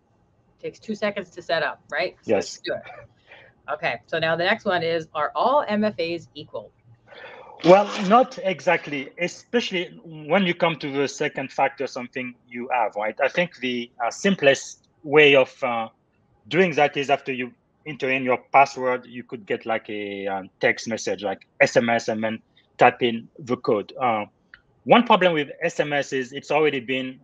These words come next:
Speaker 2: uh, broken because people are able to actually use, uh, uh, kind of like, uh, those, uh, sim, sims card and exploit them and be able to receive somebody else's text, uh,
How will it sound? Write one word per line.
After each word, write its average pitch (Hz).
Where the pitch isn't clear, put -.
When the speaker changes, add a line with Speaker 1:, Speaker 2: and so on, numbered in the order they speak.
Speaker 2:
uh, 110
broken 143
because 123
people 127
are 120
able 117
to 107
actually 110
use, 110
uh, 104
uh, 95
kind 139
of 135
like, 123
uh, 107
those, 113
uh, 113
sim, -
sims -
card 139
and 120
exploit 143
them 143
and 117
be 135
able 120
to 120
receive 120
somebody 120
else's 113
text, -
uh, 101